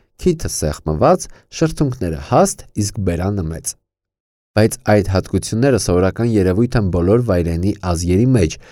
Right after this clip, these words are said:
որովհետև մայրերն իրենց երեխաներին պառկեցնում են գետնին փորի վրա կամ տանելու ժամանակ կապում են իրենց մեջքին,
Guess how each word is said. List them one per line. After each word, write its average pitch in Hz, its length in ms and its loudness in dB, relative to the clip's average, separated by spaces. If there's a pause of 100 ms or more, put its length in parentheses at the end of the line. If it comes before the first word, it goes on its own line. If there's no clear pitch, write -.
(220)
որովհետև 123 540 2
մայրերն 110 460 2
իրենց 107 240 0
երեխաներին 98 640 0
պառկեցնում 104 680 -2
են 87 140 -2
գետնին 95 440 0
փորի 101 300 2
վրա 85 240 -2
կամ 104 260 0
տանելու 95 500 0
ժամանակ 120 500 0
կապում 139 360 -2
են 151 140 0
իրենց 95 340 -2
մեջքին, 98 520 -2